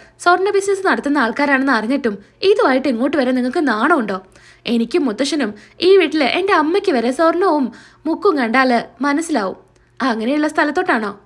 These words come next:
ഇതുമായിട്ട് വന്നിരിക്കുന്നേ?" "വേണു, നിങ്ങളെക്കുറിച്ച് ഞാൻ ഇങ്ങനെയൊന്നല്ല കരുതിയത്. എന്തായാലും മകൾക്ക് ഇരുപത്തഞ്ച് പവൻ കൊണ്ടുവന്നു എന്ന് ഇത്രയും വലിയ ബഡായി പറഞ്ഞിട്ട്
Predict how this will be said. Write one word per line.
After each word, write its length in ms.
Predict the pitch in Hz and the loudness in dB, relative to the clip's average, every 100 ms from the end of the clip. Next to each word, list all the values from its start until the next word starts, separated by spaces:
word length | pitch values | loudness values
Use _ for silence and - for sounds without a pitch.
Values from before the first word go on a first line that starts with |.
| - | -4
ഇതുമായിട്ട് 380 | 349 427 349 349 | 0 2 2 2
വന്നിരിക്കുന്നേ?" 520 | 285 254 269 254 247 - - _ _ _ - | 0 0 -2 -2 -4 -8 -20 _ _ _ -6
"വേണു, 420 | 226 220 339 - - | -2 0 -2 -4 -4
നിങ്ങളെക്കുറിച്ച് 680 | 226 214 226 330 285 311 - - | -4 0 0 0 0 -2 -2 -2
ഞാൻ 220 | 359 440 | 0 2
ഇങ്ങനെയൊന്നല്ല 460 | 349 320 370 294 262 | 2 2 2 2 2
കരുതിയത്. 480 | 269 214 233 190 - - _ _ | 0 2 0 0 -6 -16 _ _
എന്തായാലും 580 | 247 233 233 269 294 269 - - - | -2 0 2 2 2 0 -4 -16 -6
മകൾക്ക് 520 | 226 214 233 339 302 - | -4 -2 -2 0 0 -2
ഇരുപത്തഞ്ച് 500 | 208 226 226 247 320 | -6 -4 -2 -2 0
പവൻ 220 | 370 349 370 | 2 2 2
കൊണ്ടുവന്നു 360 | 320 302 339 | 0 0 -2
എന്ന് 260 | 381 370 370 370 - | -2 -2 -4 -8 -10
ഇത്രയും 380 | 233 - 320 381 | -8 -4 -2 0
വലിയ 180 | 392 | 2
ബഡായി 320 | 349 294 233 320 | 2 0 0 0
പറഞ്ഞിട്ട് 500 | 339 330 349 339 | 0 0 -2 -2